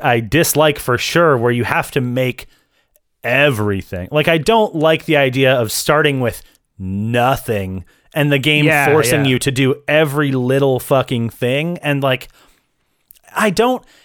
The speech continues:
Speaker 1: and it's so weird because all of the things that make you level up, like the, the bars that I'm talking about, it seems like they would be put in <laughs> a game.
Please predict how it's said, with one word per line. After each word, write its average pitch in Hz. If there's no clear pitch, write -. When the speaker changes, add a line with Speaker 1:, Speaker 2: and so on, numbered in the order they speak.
Speaker 1:
and 233
it's 240
so 277
weird 208
because 156
all 254
of 240
the 208
things 233
that 175
make 165
you 196
level 170
up, 165
like 175
the, 165
the 139
bars 147
that 175
I'm 165
talking 170
about, 220
it 208
seems 277
like 208
they 185
would 170
be 156
put -
in 165
<laughs> -
a 160
game. 120